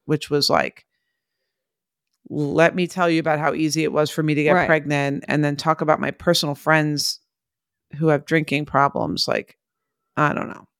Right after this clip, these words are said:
Speaker 1: Not,
Speaker 2: Yeah.
Speaker 1: not how you
Speaker 2: No.
Speaker 1: want to use personal information in therapy.
Speaker 2: I think this is very triggering. And, like, again, to feel like you paid for something that has made you feel worse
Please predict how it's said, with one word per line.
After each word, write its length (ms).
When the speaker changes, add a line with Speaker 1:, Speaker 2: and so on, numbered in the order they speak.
Speaker 1:
Not, 380
Speaker 2:
Yeah. 260
Speaker 1:
not 180
how 100
you 120
Speaker 2:
No. 60
Speaker 1:
want 160
to 80
use 360
personal 440
information 580
in 80
therapy. 560
Speaker 2:
I 60
think 140
this 140
is 120
very 260
triggering. 640
And, 180
like, 320
again, 340
to 100
feel 180
like 160
you 80
paid 280
for 120
something 420
that 100
has 120
made 160
you 80
feel 180
worse 520